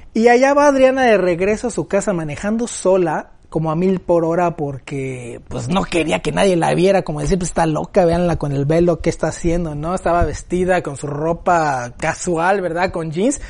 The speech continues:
pero con su velo en la cabeza, entonces iba, pero volando a la casa para que nadie la viera por la vergüenza, ¿no? Y son cosas,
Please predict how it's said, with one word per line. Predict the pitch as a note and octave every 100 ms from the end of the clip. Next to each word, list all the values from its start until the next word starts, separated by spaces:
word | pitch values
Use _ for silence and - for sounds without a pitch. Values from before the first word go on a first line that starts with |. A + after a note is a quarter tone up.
| -
pero | - F3+ E3+ E3+
con | E3 F3
su | F3+ G#3 F#3
velo | F#3+ A#3+ C#4
en | A#3
la | F#3
cabeza, | - F3 G3 G3+
entonces | G3+ F#3 G#3+ G#3 F#3
iba, | A3 A3+ - - - -
pero | F3+ F#3 F#3
volando | E3+ F3 E3+ F3+ A#3 B3
a | G#3+
la | E3
casa | - F3+ F#3 F#3+ F3
para | C#3+ C3+
que | C#3+
nadie | C#3 D3+ E3+ D3
la | C3
viera | B2+ C#3 C#3+ C3+
por | - C3 B2+
la | C3
vergüenza, | C3 C3 B2+ C#3 C#3+ C3
¿no? | B2+ E3 A#3 - - - -
Y | A#3+
son | C4+ D#4
cosas, | - C#4+ D#4+ C#4+